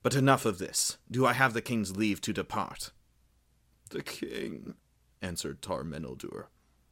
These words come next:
"has thought long about these matters in the passing days of your leave in Emery.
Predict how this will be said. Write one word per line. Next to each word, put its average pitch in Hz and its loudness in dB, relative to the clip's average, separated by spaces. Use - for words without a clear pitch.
"has - -6
thought - -2
long - -2
about 117 -2
these 156 -2
matters - -4
in 135 -2
the - -4
passing - -4
days 143 -2
of - -8
your 143 0
leave - -6
in - -4
Emery. - -4